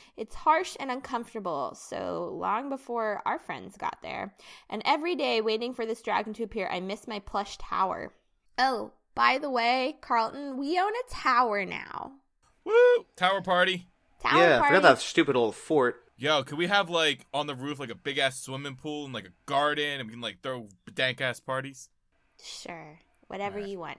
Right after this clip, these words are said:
Speaker 1: Hopefully the beast will reveal itself soon, and once I have it under control, I will take hours, minutes, half a day, no time at all to ride it back home. Please do your best to memorize the faces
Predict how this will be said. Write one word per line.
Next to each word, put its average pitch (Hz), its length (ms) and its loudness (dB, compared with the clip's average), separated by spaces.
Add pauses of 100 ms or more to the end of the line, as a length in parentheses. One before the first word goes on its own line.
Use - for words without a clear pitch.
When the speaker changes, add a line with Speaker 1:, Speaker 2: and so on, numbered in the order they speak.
(460)
Speaker 1:
Hopefully 403 520 0
the 302 120 -4
beast 320 500 -4
will 294 320 0
reveal 240 540 -2
itself 214 340 -4
soon, 339 320 -6
and 226 160 -6
once 302 260 -4
I 392 60 0
have 370 220 -2
it 269 60 -6
under 330 220 -6
control, 262 520 -4
I 208 120 0
will 208 140 -4
take 240 420 -6 (460)
hours, 190 460 2
minutes, 180 420 -8
half 226 300 -2
a - 40 -10
day, 156 300 -6 (100)
no 311 200 -6 (120)
time 370 280 -4
at 294 80 0
all 240 260 6
to 208 160 -6
ride 214 220 0
it 214 80 -8
back 202 260 0
home. 196 420 -8 (380)
Please 440 320 0
do 415 80 -2
your 403 180 0
best 277 380 0
to 277 80 -10
memorize 240 640 -2
the 220 100 -10
faces 339 540 -6